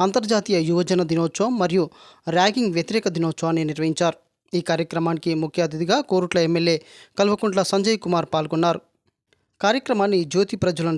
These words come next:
చేసి ప్రారంభించగా, మాదక ద్రవ్యాల వ్యతిరేక దినోత్సవం సందర్భంగా నిర్వహించిన పోటీలలో గెలుపొందిన విద్యార్థులకు మెడల్స్‌ను బహుకరించారు.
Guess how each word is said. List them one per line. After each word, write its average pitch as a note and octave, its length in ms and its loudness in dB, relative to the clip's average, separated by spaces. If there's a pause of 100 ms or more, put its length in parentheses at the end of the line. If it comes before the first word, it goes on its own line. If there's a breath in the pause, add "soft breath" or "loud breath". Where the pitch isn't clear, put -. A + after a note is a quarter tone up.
(120)
చేసి E3 220 -2
ప్రారంభించగా, E3 680 -2 (400 soft breath)
మాదక A3+ 360 2
ద్రవ్యాల F3 420 0
వ్యతిరేక D#3+ 380 -2
దినోత్సవం E3 480 0
సందర్భంగా E3 540 -2
నిర్వహించిన D#3+ 520 -2
పోటీలలో E3+ 520 0
గెలుపొందిన E3 520 -2
విద్యార్థులకు E3 680 -2 (400 soft breath)
మెడల్స్‌ను G#3 680 0
బహుకరించారు. E3+ 760 -2